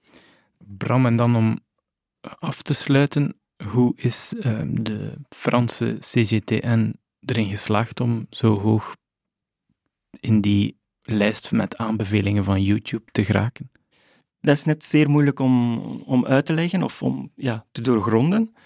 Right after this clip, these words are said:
Speaker 2: Het algoritme van YouTube is, mm, laat ons zeggen, een soort zwarte doos. Niemand weet echt hoe dat het algoritme functioneert en hoe dat het werkt.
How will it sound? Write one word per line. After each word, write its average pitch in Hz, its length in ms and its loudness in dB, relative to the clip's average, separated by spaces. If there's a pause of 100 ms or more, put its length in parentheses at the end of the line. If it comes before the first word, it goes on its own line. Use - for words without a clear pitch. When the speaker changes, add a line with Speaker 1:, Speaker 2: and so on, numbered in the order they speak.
(460)
Speaker 2:
Het - 220 -6
algoritme 135 440 2
van 131 200 4
YouTube 127 600 0
is, - 640 -4
mm, - 640 -4
laat 131 140 -6
ons 123 100 -2
zeggen, 117 200 2
een 107 100 2
soort - 300 -10
zwarte 120 320 -4
doos. 127 320 -2
Niemand 131 400 2
weet 123 380 0
echt - 260 -2
hoe - 160 -6
dat 123 140 4
het 113 160 0
algoritme 113 520 -2
functioneert 117 640 -2
en 110 100 -2
hoe 117 120 -2
dat 113 140 4
het 101 140 -6
werkt. - 420 -2